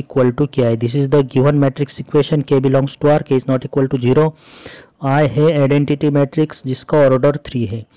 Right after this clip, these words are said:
so this is also important, यानी P और Q की भी ऑर्डर थ्री ही होगी। क्यू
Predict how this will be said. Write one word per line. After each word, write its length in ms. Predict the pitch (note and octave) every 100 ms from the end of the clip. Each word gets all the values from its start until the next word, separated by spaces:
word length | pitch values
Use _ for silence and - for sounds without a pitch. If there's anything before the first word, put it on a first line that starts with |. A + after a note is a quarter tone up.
| - - - -
so 120 | C3
this 200 | B2 A#2+
is 60 | D3+ C#3+
also 240 | - D3
important, 480 | C#3 D3 C#3+ D#3 E3 - _ - _ -
यानी 280 | C3+ C#3 C#3+ -
P 100 | C#3+
और 180 | D3+ C#3+ -
Q 120 | C#3+ -
की 100 | D3+
भी 100 | D#3+
ऑर्डर 360 | D3+ C3+ D3
थ्री 280 | C#3+ - C#3
ही 60 | D3
होगी। 400 | C3+ B2+ D#3 D3+ -
क्यू 360 | D3+ D#3+ F3